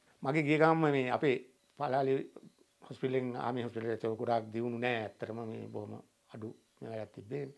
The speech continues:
හැබැයි සූදානම් කරලා තිබ්බේ මොකද අපි එන බව දන්නා. එතකොට මුළු ලංකාවම දන්නේ නාගසිවන්තේ පත්තරවල ගියා. තව දැනටත් තියෙන මං ගාව පත්තර. මේ නාගසිවන්තේ කඳවුර නෑ. ඒකේ හිටපු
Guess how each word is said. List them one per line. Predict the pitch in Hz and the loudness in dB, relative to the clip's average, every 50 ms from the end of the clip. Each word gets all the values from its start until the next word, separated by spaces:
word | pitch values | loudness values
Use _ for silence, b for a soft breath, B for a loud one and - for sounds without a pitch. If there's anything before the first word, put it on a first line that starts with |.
| B B B B B B | B B B B B B
හැබැයි | 120 127 131 127 - | 4 4 4 4 4
සූදානම් | 139 139 139 135 127 123 120 | 0 4 4 4 4 4 -2
කරලා | 117 113 110 107 | -4 -4 -4 -4
තිබ්බේ | 117 117 113 117 | -4 -2 -4 -4
මොකද | 117 113 113 | -4 0 -2
අපි | 113 110 - 120 120 - - b b b b b b b | -2 -2 -2 -4 -8 -8 -12 b b b b b b b
එන | 117 127 | 0 2
බව | 135 127 117 117 | 4 4 4 4
දන්නා. | 117 117 127 139 131 | 2 0 0 0 2
එතකොට | 123 139 143 147 165 160 139 | 4 4 6 8 8 8 8
මුළු | 143 156 156 151 151 - B B B B B B B B | 6 4 4 4 2 -2 B B B B B B B B
ලංකාවම | 120 123 139 160 160 160 180 175 175 175 | 2 2 2 2 4 8 8 8 8 8
දන්නේ | 175 175 180 190 185 | 6 4 2 2 4
නාගසිවන්තේ | 175 160 160 156 160 151 170 170 156 156 156 143 | 4 6 6 6 4 4 4 4 4 4 2 2
පත්තරවල | - 139 135 - - 143 147 143 139 | 2 0 0 2 2 4 4 4 4
ගියා. | 131 127 127 135 165 - | 4 2 0 0 -2 -4
තව | - - 123 117 113 123 | -10 -10 -8 -6 -6 -4
දැනටත් | 117 120 120 117 117 - | -4 -4 -6 -6 -6 -8
තියෙන | - 113 110 | -8 -8 -6
මං | 113 110 110 | -6 -6 -4
ගාව | 110 113 110 | -4 -4 -4
පත්තර. | 113 110 - - - - - b b b b | -4 -6 -8 -8 -10 -10 -12 b b b b
මේ | - 135 127 123 | -2 -2 0 2
නාගසිවන්තේ | 123 127 135 135 127 143 143 143 139 131 147 135 | 4 4 4 4 4 2 2 2 4 2 2 2
කඳවුර | 131 123 123 131 131 127 120 | 2 0 2 2 2 2 2
නෑ. | 113 120 127 117 101 127 160 - _ _ _ | 0 -2 -2 -2 -2 -4 -10 -16 _ _ _
ඒකේ | _ - 123 113 123 110 | _ -12 -4 -2 -2 -2
හිටපු | 117 110 117 117 120 | 0 -2 -2 -2 -2